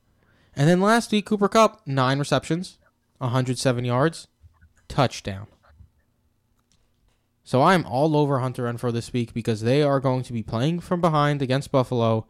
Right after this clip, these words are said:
at home against a team that has been demolished over and over by the slot receiver. Sign me up for some Hunter Renfrow, who just saw nine targets last week, sixty-six percent of the snaps, which was his season high.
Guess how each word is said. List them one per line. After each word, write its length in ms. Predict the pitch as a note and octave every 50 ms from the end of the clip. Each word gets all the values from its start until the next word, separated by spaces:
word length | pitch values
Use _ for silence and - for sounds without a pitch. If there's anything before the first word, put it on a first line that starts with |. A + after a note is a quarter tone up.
| _ _ _ _ _ _ _ _ _ _ -
at 260 | A#2+ C3+ E3+ - -
home 460 | C3+ E3 D#3 D3+ D3+ D3 D3 D3 C#3+ - _ _ _ _ _ _ _ _ _ _ _ _ _ _ _ _
against 240 | - A2 B2+ C3 C3
a 40 | C#3+
team 400 | - - C3 B2 A#2+ A#2+ A2+ - -
that 160 | - A#2 A2
has 180 | A2 A2+ A2 -
been 360 | - - A2 A2 G#2+ G#2 G2 - _ _ _ _ _ _ _ _ _
demolished 560 | - B2 A2 A#2 B2 C#3 D#3 D#3 D3+ - - -
over 320 | - B2+ D3 D3 D#3 E3 D#3+
and 120 | D3 C3
over 280 | A#2+ B2 A#2+ A#2+ B2 B2
by 180 | A#2+ A2 A2+
the 80 | A2+ A2+
slot 300 | - - B2 A2+ A2+ F2
receiver. 500 | A2 - - A2 G#2 G2 G#2 G2+ G2 - - _ _ _ _ _ _ _ _ _ _
Sign 320 | - - - A2+ C3+ D3
me 80 | D3+ D3
up 100 | C#3+ C3+
for 100 | - C#3
some 140 | - B2 A#2
Hunter 220 | B2+ B2+ - A#2+
Renfrow, 420 | A#2 A#2 A#2 A#2 - B2+ B2 A#2 A2+
who 120 | A2+ A2
just 220 | G#2+ B2+ B2 -
saw 180 | - C3 A#2 A2
nine 340 | G2+ A2 A2 A#2 C#3 D#3 D3+
targets 400 | - D3+ D3 D3 C3+ C#3 - -
last 280 | C#3 B2+ B2 - -
week, 280 | C3 B2 A#2 A2 - - _ _ _ _ _ _ _ _ _ _
sixty-six 540 | - - D#3+ D#3 - - E3 - - D#3 -
percent 200 | - - - D#3
of 60 | D3
the 60 | C#3+ C3
snaps, 360 | - - C3+ C3 B2+ B2+ -
which 140 | C3 B2 -
was 260 | A#2+ A#2 A2 - -
his 340 | - B2+ A#2+ A2 - - - _
season 380 | - - - D#3+ D#3+ C#3 C3+ B2+
high. 360 | B2 B2 A#2+ A#2 A2+ A#2 A#2